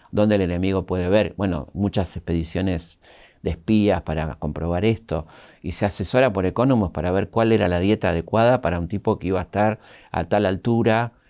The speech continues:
con tales temperaturas. Este, entonces tienen variada dieta, tienen una dieta más bien para el frío, que es el charquicán, que es un, el charque pero con mucho picante, que era una especie de caldito nor, que se, se le agregaba agua hirviendo, y eso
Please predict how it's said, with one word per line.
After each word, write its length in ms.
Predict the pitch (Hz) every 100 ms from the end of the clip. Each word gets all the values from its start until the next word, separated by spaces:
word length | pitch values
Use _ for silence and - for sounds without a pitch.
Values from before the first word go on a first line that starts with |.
| _
con 180 | 98 85
tales 260 | 104 101 -
temperaturas. 1000 | 85 87 80 78 113 104 98 98 95 - _ _ _ -
Este, 400 | 85 - 85 82
entonces 340 | 80 104 110
tienen 480 | - 110 101 67 73 73
variada 420 | 92 107 110 104
dieta, 340 | 127 123 85
tienen 220 | 82 98
una 180 | 98 92
dieta 300 | 95 107 98
más 180 | 92 90
bien 380 | 104 104 101 - - - -
para 180 | 98 90
el 100 | 92
frío, 400 | - 110 113 107
que 80 | 92
es 120 | -
el 200 | 82 85
charquicán, 640 | 90 - 98 - 110 113 110
que 140 | 90
es 160 | 85 85
un, 260 | 80 78 -
el 180 | 82 -
charque 340 | 101 104 101
pero 200 | - 85
con 120 | 82
mucho 240 | 90 95 92
picante, 600 | 85 107 95 92 113 - - - - -
que 80 |
era 40 | 92
una 100 | 87
especie 340 | 107 98 95
de 60 | 90
caldito 420 | 87 87 95 95
nor, 340 | 101 110 107 - _ _ _ _ _
que 120 | -
se, 320 | 80 80 82 76
se 160 | -
le 60 | 78
agregaba 360 | 80 92 95
agua 160 | 92 92
hirviendo, 540 | 95 104 104 107 101
y 100 | 87
eso 240 | 87 -